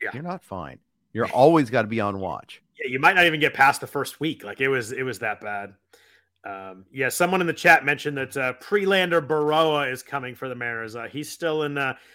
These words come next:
Speaker 1: still in Double A and still, uh, still walked seventeen percent of guys last year. So I'm not, uh, I'm not gonna jump too much, uh, too much for that one yet. Um, Max
Speaker 2: Who is
Speaker 1: Muncy
Speaker 2: coming? Who is pitching for?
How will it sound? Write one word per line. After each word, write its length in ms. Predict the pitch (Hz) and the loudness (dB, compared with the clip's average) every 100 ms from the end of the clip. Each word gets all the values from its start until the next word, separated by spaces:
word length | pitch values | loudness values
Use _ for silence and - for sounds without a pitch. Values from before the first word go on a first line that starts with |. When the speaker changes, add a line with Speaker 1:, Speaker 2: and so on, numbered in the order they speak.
| _ | _
Speaker 1:
still 260 | - 285 285 | -6 -2 0
in 80 | 226 | 6
Double 280 | 226 208 214 | 6 8 8
A 60 | |
and 100 | 190 | 6
still, 320 | 151 196 185 170 | 2 2 4 4
uh, 180 | 165 | 4
still 280 | 156 - 190 | 2 -2 -2
walked 240 | 160 156 - | 2 0 0
seventeen 400 | - 156 135 135 | -6 -6 -8 -12
percent 200 | 131 143 | -8 -8
of 60 | |
guys 240 | 127 120 113 | -6 -6 -6
last 260 | 107 - | -10 -12
year. 120 | 104 | -18
So 160 | 101 113 | -18 -18
I'm 60 | 113 | -16
not, 140 | 110 117 | -16 -16
uh, 80 | |
I'm 80 | 113 | -14
not 160 | 127 117 | -12 -12
gonna 120 | 117 | -14
jump 280 | 101 113 101 | -10 -12 -10
too 140 | - | -16
much, 240 | 107 101 110 | -16 -16 -18
uh, 60 | 107 | -18
too 100 | - | -14
much 160 | 120 - | -14 -14
for 80 | 113 | -12
that 160 | 107 | -12
one 140 | 104 107 | -14 -14
yet. 240 | 107 107 - _ - - - | -8 -8 -10 _ -20 -20 -4
Um, 800 | 139 127 127 127 127 123 120 120 - - _ _ | 2 4 4 4 2 0 -4 -12 -14 -18 _ _
Max 240 | 170 208 - | 8 8 10
Speaker 2:
Who 80 | 202 | 6
is 180 | 214 226 | 8 6
Speaker 1:
Muncy 180 | 233 | 4
Speaker 2:
coming? 400 | 180 156 147 151 160 | 2 0 -2 -6 -8
Who 100 | 202 | -6
is 140 | 220 | -6
pitching 320 | - 185 190 | -8 -14 -14
for? 200 | 151 170 | -12 -12